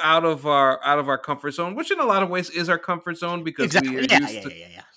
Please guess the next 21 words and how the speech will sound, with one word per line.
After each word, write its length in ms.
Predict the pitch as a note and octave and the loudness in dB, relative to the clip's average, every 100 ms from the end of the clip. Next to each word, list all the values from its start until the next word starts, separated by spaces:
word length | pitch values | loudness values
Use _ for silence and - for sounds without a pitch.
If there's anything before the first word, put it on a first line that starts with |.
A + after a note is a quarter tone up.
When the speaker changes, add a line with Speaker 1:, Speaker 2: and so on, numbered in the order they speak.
| _ | _
Speaker 1:
we're, 200 | E3 E3+ | 0 2
'cause 200 | C#3 E3+ | 2 -2
we're 100 | C#3+ D#3+ | 0 0
used 280 | D#3+ D#3+ | 0 -4
to 60 | - | -4
doing 300 | D#3 D#3+ D3+ | 0 0 0
different 340 | D3+ D3 D3 | -2 -2 -2
things 320 | D3 D3 D3 C#3+ | 0 -2 -2 -4
over, 480 | C#3+ C#3 C3+ C3 - | -2 0 0 0 -2
over 160 | B2 C3 | -6 -4
the 100 | B2 | -4
next 260 | C3 B2+ | -4 -4
couple 280 | - C3 B2+ | -6 -6 -4
of 80 | A#2 | -4
months 320 | A#2 B2 - | -4 -4 -4
as 160 | A#2+ A#2 | -8 -8
we 100 | A2+ | -10
get 220 | A2+ A2 | -8 -6
ready 220 | A2+ A2 | -8 -8
for 120 | A2 | -8
Loki. 480 | A2+ F3 F3+ F3 E3 | 0 0 0 -8 -10